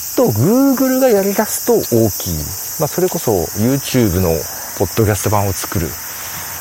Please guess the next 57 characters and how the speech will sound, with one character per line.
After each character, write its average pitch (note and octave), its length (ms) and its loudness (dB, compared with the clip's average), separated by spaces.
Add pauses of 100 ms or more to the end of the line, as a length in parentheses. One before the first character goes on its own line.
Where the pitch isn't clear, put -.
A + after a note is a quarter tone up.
(160)
可 A#2+ 180 -2
能 F#3 200 2
性 E3+ 260 2
は D3+ 180 2
あ C#3 60 6
る C3 100 4
ん F#2+ 60 2
で D2 80 -2
す - 100 -6
け E2+ 80 -2
ど F2 100 0
も、 E2+ 240 0
た D#3+ 100 -2
だ C3+ 80 2
Google A#3 500 2
と C4 100 0
し - 120 -6
て、 A3 80 4
う F3 40 0 (1600)
ん、 G2 40 2
一 - 180 -4
か - 80 0
ら - 100 0
そ E3+ 120 2
う - 20 4
い - 20 4
う C#3 40 4
の A#2+ 40 4
を - 20 0
作 B2 200 0
る G#2 60 4
よ F2 80 2
り E2+ 60 2
も、 G#2 160 2
そ F#3 200 2
う A3+ 40 4
い A3+ 120 2
う G#3+ 40 0
企 A3+ 220 0
業 B2+ 100 6
を D#2 460 2 (100)
買 A2 160 2
収 C3+ 160 0
す - 120 -2
る A#2 100 4
方 G2+ 300 2
が E2 100 -2
早 F#2 300 0
い F#2 40 0
の D2+ 220 -4
で、 D2+ 320 -2 (1300)
で、 A2+ 80 0
今 G#3+ 160 2
そ - 180 0
う A#3 40 0
い A#3+ 40 -2
う A#3 40 -4